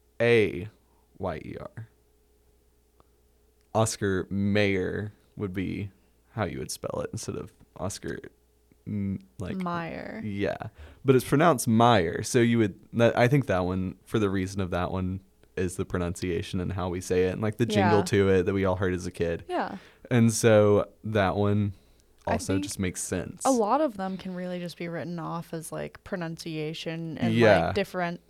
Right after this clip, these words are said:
Speaker 2: differences between, like, regional pronunciation, stuff like that, but
Speaker 1: I've got one coming up that is gonna, is not
Speaker 2: Shake me to my
Speaker 1: pronunciation.
Speaker 2: core.
Speaker 1: No, you probably have already heard it, but, um,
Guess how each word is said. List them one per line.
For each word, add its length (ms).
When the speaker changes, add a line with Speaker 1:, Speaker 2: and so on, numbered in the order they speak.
Speaker 2:
differences 840
between, 440
like, 180
regional 600
pronunciation, 640
stuff 240
like 160
that, 300
but 340
Speaker 1:
I've 120
got 200
one 160
coming 320
up 160
that 240
is 280
gonna, 400
is 180
not 120
Speaker 2:
Shake 120
me 60
to 0
my 140
Speaker 1:
pronunciation. 500
Speaker 2:
core. 360
Speaker 1:
No, 240
you 200
probably 380
have 100
already 200
heard 200
it, 120
but, 420
um, 560